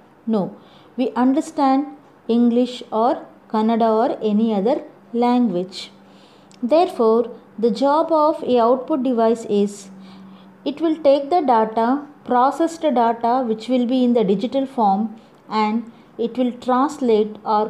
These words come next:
convert to a human understandable form. There are many output devices used.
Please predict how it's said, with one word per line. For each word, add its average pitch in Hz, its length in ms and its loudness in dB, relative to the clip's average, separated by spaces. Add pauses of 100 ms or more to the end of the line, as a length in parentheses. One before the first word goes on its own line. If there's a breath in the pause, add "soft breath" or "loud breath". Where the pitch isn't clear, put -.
convert 269 600 2 (160)
to 233 80 0
a 233 400 2 (320 loud breath)
human 269 560 2
understandable 214 960 -2 (460 loud breath)
form. 185 500 -4 (1500 loud breath)
There 330 100 2
are 330 160 4
many 269 400 2
output 254 420 0
devices 208 680 -2
used. 175 400 -6